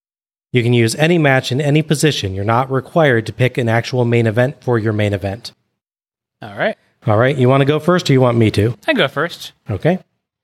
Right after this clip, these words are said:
Speaker 2: So mine will open with Billy Kidman versus Rey Mysterio from Spring Stampede nineteen ninety-nine. Even if it's not a great show as mentioned,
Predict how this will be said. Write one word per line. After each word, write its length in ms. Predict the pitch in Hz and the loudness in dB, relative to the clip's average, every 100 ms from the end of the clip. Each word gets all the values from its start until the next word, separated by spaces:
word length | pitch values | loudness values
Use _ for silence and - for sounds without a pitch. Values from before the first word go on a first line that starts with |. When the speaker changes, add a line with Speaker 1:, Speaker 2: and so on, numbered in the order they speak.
| _ _ _ _ _ _ _ _ _ _ _ _ _ | _ _ _ _ _ _ _ _ _ _ _ _ _
Speaker 2:
So 500 | - - 151 147 143 | -12 -2 0 2 0
mine 540 | 139 139 147 151 151 131 | 0 0 2 0 -2 -4
will 240 | 139 135 | -2 0
open 340 | 135 135 131 123 | -2 -2 -4 -4
with 300 | 123 120 117 | -4 -4 -6
Billy 160 | - 135 | -4 -4
Kidman 220 | 131 131 | -2 -4
versus 200 | 127 120 | -6 -8
Rey 80 | 123 | -8
Mysterio 540 | 120 - 135 135 160 233 | -8 -6 -2 0 0 -2
from 540 | - 127 120 113 117 _ _ _ | -6 -6 -6 -10 -14 _ _ _
Spring 220 | - 139 | -6 -4
Stampede 240 | 143 143 | -2 0
nineteen 260 | 127 120 131 | 2 0 0
ninety-nine. 560 | 123 139 120 110 143 220 _ _ - | -2 0 -2 -4 -8 -12 _ _ -2
Even 260 | 151 156 | 0 0
if 80 | 156 | -2
it's 80 | 147 | -2
not 320 | 139 135 127 | 0 0 -2
a 40 | |
great 240 | 120 123 107 | -4 -4 -4
show 180 | - 117 | -2 -2
as 140 | 110 | -2
mentioned, 580 | 170 226 190 180 175 | -2 -2 -2 -4 -6